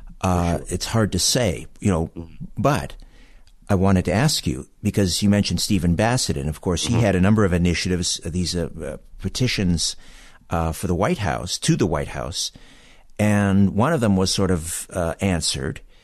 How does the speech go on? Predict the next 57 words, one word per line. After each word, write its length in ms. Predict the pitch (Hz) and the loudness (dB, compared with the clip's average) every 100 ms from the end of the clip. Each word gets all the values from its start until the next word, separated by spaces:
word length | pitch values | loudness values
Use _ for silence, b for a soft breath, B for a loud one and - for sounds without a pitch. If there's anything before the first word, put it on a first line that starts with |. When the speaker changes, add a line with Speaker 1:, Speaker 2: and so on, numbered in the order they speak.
| b b b b - | b b b b -4
Speaker 1:
uh, 280 | 82 78 69 | -2 0 -2
because 300 | 95 92 - | -2 -2 0
they 140 | 87 | -2
achieved 480 | 85 - 107 101 73 | 0 0 2 2 2
the, 260 | 92 87 78 | 2 2 2
uh, 140 | 73 | 0
the 140 | 71 90 | 0 2
number, 240 | 95 85 | 2 2
the, 140 | 87 | -2
the, 160 | - 90 | -4 -4
the 140 | 76 | 0
number, 220 | 90 95 80 | 2 2 0
the 80 | |
requisite 400 | 87 90 87 - | 0 0 -2 -4
number 220 | 87 85 80 | -2 0 0
of 100 | 78 | -2
signatures, 560 | 151 120 - 101 95 | 0 0 0 0 0
and 100 | 92 | 0
so 180 | - 98 | 0 0
they 100 | 87 | 0
got 180 | 98 95 | 2 2
a 40 | |
re-, 120 | 85 | 0
Speaker 2:
Mm-hmm. 100 | 78 | -2
Speaker 1:
a 40 | 82 | -2
reply. 760 | 92 - - 117 90 80 123 - B B B B B - | -2 -2 -2 0 2 0 -2 -6 B B B B B -2
Uh, 260 | 92 85 | 0 2
I'm 100 | 92 | 2
not 140 | 95 90 | 2 0
sure 140 | 98 | -2
if 40 | - | -2
that 140 | 90 | -2
was 120 | 85 | -2
from, 400 | - 87 80 78 - | -2 -2 -2 -4 -6
uh, 560 | 80 76 67 64 - - | -6 -4 -4 -6 -10 -16
from 320 | - 85 80 | -12 -6 -4
Podesta 640 | 76 82 98 98 - 104 90 | -4 -2 0 0 0 -2 -4
or 380 | 92 87 82 78 | -2 -2 -2 -2
the 120 | 80 | -4
science 460 | - 104 95 90 | -2 0 2 0
officer, 420 | 90 90 - 92 87 | -2 -2 -2 -2 0
where, 360 | 101 95 85 - | 4 4 2 0
wherever 320 | 95 92 85 | 0 2 0
it 100 | 76 | 0
came 220 | 131 160 | 0 0
from, 200 | - 87 | 0 0
basically 360 | 87 101 107 101 | 2 0 0 0
Speaker 2:
Mm-hmm. 80 | 87 | 2
Speaker 1:
saying, 240 | 107 104 | 2 2
you 80 | 110 | 2
know, 60 | 98 | 2
"Nothing, 400 | 104 113 101 - | 0 0 0 0
nothing 280 | 107 104 98 | -2 0 0
to 60 | - | -2
see 120 | 107 | -2
here, 220 | 113 170 | 0 -2
folks." 480 | - 64 - - | -2 -4 -4 -8